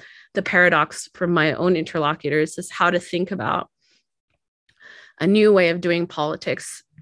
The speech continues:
because this older way, this older left liberal tradition is just, like, not working at this moment.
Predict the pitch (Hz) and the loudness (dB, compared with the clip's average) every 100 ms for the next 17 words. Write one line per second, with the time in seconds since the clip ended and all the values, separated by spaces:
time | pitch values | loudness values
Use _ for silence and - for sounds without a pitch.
0 | _ - 180 185 196 180 - 165 - 180 | _ -6 -2 0 2 0 -2 -8 -4 0
1 | 190 196 180 175 165 160 156 170 165 - | 2 4 2 2 2 0 -2 -2 -6 -4
2 | 165 165 165 156 160 - - - _ 190 | -2 0 2 2 0 -4 -20 -20 _ 0
3 | 170 190 - 175 165 160 156 143 135 - | 0 -2 -6 -2 -2 0 -2 -2 -6 -10
4 | - - 175 165 - - 143 151 170 160 | -16 -6 0 2 2 -2 -4 -4 -8 -10
5 | _ _ - _ _ - - - 175 - | _ _ -20 _ _ -20 -6 -2 -2 0
6 | 220 - 175 147 165 160 151 147 - - | -2 0 0 0 2 2 2 0 -4 -8
7 | 151 156 160 - - - 160 - _ - | -4 -2 -2 -6 -10 -10 -14 -16 _ -4
8 | 143 - 120 156 127 53 - - | -4 -4 -6 -6 -6 -6 -10 -12